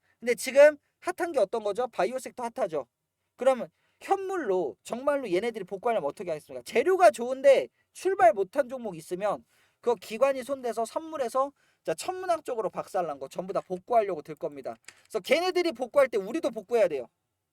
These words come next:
예, 걔네들이 복구할 때 우리도 복구해야 됩니다.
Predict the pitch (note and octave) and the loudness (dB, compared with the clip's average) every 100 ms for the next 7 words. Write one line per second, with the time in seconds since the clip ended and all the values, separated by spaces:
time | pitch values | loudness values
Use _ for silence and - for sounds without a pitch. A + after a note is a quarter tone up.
0 | _ _ _ _ _ _ _ _ _ - | _ _ _ _ _ _ _ _ _ 0
1 | A3+ A#3 E4 F#4 F4+ C4 B3+ D4+ C#4 A#3+ | 2 4 2 2 0 -2 0 4 4 2
2 | G#3+ C#4+ A#3+ F#3+ - G#3+ E3 C#3+ B2+ A#2 | -4 -6 -8 -8 -2 0 0 -4 -10 -16